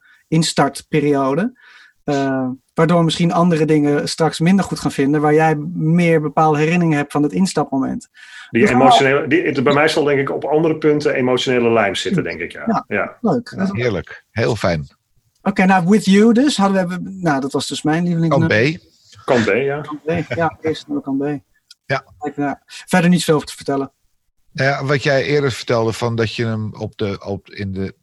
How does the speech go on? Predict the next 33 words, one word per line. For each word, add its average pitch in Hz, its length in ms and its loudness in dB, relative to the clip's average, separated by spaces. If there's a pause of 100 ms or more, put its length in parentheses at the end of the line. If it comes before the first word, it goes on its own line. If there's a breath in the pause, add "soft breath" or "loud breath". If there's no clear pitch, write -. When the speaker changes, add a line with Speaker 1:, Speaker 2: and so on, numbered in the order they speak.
(180)
Speaker 3:
de 98 160 -14
L 107 120 -4
P-versie, 113 640 -2
de 85 60 -6
plaatversie, 95 920 -4
eh, 90 260 -4
niet 107 500 -4
heel 104 200 0
erg 95 140 -2
opmerkte. 113 720 -4 (160)
Eh, 87 560 -2
Speaker 1:
Hm. 82 160 -6 (420 loud breath)
Speaker 3:
dat 117 160 -4
heb 135 160 -4
ik 131 100 -4
ook 147 160 -2
altijd 98 220 -2
een 90 80 -8
beetje 87 280 -4
gehad 87 160 -6
met 80 140 -8
die, 85 160 -10
met 90 160 -6
die 85 100 -12
track. - 360 -6 (400)
Speaker 1:
Oké. 254 180 -4
Speaker 3:
Dat 110 100 -2
is 113 60 -4
een 113 80 -6
soort, 127 380 -6
het, 123 220 -12
het, 110 220 -12
ja, 135 260 -4